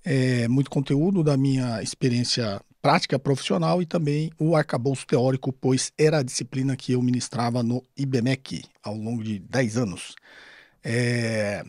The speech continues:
então, todo o material, casos reais, planilhas, é, terá lá e, obviamente, nos intervalos, como eu sempre falo, né?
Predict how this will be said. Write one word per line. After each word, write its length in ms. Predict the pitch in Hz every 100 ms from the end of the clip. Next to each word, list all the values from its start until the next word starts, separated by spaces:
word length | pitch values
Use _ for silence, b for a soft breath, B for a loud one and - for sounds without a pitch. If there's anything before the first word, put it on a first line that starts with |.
| -
então, 340 | - - 120 110
todo 140 | - 143
o 20 |
material, 560 | 139 - 135 160 180
casos 380 | 165 - 139 120
reais, 440 | 120 123 143 156 -
planilhas, 920 | - 117 135 165 151 - - - - _
é, 240 | 104 110 95
terá 320 | - 123 123
lá 180 | 170 202
e, 160 | 240
obviamente, 500 | 170 156 131 143 - 156
nos 180 | 127 117
intervalos, 500 | 127 107 120 127 113
como 200 | - 104
eu 20 |
sempre 240 | - 113
falo, 300 | - 147 147
né? 160 | 131